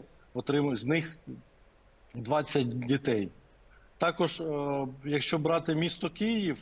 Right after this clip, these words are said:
е, то за аналогічний період виникло чотириста вісімдесят дві пожежі, що також є зростанням на тринадцять відсотків.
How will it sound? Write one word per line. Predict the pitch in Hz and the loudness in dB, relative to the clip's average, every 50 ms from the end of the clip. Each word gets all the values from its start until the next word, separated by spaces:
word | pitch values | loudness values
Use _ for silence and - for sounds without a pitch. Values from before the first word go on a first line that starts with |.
| - - | -10 -12
е, | 139 135 131 123 123 123 120 120 120 117 - - | -10 -8 -6 -4 -4 -2 -2 -2 -2 -4 -4 -2
то | - 156 151 147 147 139 139 | 0 2 2 4 4 2 2
за | 123 123 147 143 143 135 - - - | 2 2 2 2 0 0 -2 -6 -2
аналогічний | 143 143 151 151 156 156 156 180 165 - - - - - - - - 165 160 - | 0 0 2 2 0 0 -2 -2 -4 -6 -10 -16 -20 -20 -14 -8 -4 -4 -2 0
період | 170 165 196 185 151 - | 0 2 2 2 0 0
виникло | - 156 147 151 - 151 | 0 -2 -2 -2 -4 -4
чотириста | - - - - 160 151 147 - - | -6 -4 -2 -2 0 0 0 0 -2
вісімдесят | 147 - - 151 139 143 - - 156 139 | -4 -4 -4 -6 -6 -4 -2 0 0 0
дві | 131 147 165 | 2 0 0
пожежі, | 160 - 156 139 165 214 233 208 196 190 - - - - - - - _ _ - | 2 2 0 2 2 2 2 2 0 -4 -4 -6 -18 -20 -20 -20 -20 _ _ -4
що | - - 165 156 | -2 0 0 2
також | 160 175 165 - 160 131 139 | 2 2 2 2 0 0 0
є | 156 156 | 0 0
зростанням | 127 135 151 156 - - - 160 160 151 143 147 143 | 0 0 0 0 0 -2 0 0 0 0 -2 -2 -2
на | 143 143 143 143 135 | 0 0 -2 -2 -4
тринадцять | - - 147 151 151 151 147 147 143 - - 135 - - | -2 -2 0 0 2 2 0 0 -2 -4 -8 -8 -6 -6
відсотків. | 135 135 - - - 151 147 139 - - - 139 123 - | -6 -6 -6 -4 -2 0 0 0 -2 -2 -4 -4 -4 -6